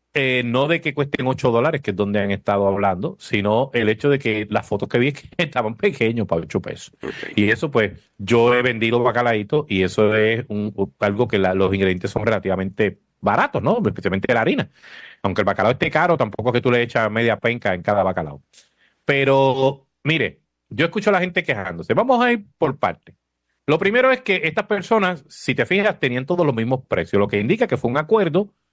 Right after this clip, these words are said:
Speaker 1: a base de lo que le cobran. O sea, esos espacios no son gratis, no fue que el primero que llegó se instaló allí. Tiene que sacar permisos, tiene que pagar el patente, tiene que hacer mil cosas.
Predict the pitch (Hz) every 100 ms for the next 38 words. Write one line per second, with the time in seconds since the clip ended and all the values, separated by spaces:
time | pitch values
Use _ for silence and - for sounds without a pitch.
0 | _ _ _ - 107 110 240 240 208 190
1 | - 110 98 113 110 113 _ - 120 117
2 | 110 104 92 95 233 165 _ _ _ 139
3 | 117 - 208 233 233 233 208 165 127 180
4 | 220 151 175 185 180 160 165 170 160 143
5 | 175 180 143 127 117 120 131 180 - _
6 | _ _ _ 127 131 131 117 101 107 117
7 | 180 185 190 180 196 - 135 123 139 110
8 | 107 113 113 101 - 95 120 165 175 143
9 | 151 190 185 196 202 190 175 175 _